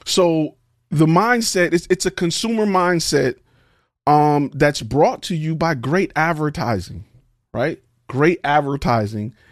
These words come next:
is why you think the new Canon, the new Sony, the new Blackmagic, the new Panasonic, the new whatever you shoot will help you be better at this. I gotta tell you, it won't.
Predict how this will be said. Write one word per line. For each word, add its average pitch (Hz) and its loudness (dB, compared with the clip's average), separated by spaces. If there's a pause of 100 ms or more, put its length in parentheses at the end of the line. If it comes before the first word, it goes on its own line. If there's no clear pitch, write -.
(200)
is 120 -2
why 127 2
you 147 -2
think 131 -4 (340)
the 131 -2
new 151 2
Canon, 143 -2
the 131 -4
new 151 2
Sony, 147 0
the 131 -2
new 151 2
Blackmagic, 143 -2
the 139 -4
new 160 0
Panasonic, 151 -2
the 143 -6
new 156 0
whatever 165 0
you 180 -8
shoot 151 -6 (720)
will 143 -2
help 165 -4
you 170 -2
be 151 0
better 143 -2
at 107 -6
this. - -12 (1200)
I 101 -4
gotta 120 -2
tell 120 0
you, 113 -2
it 104 -8
won't. 101 -4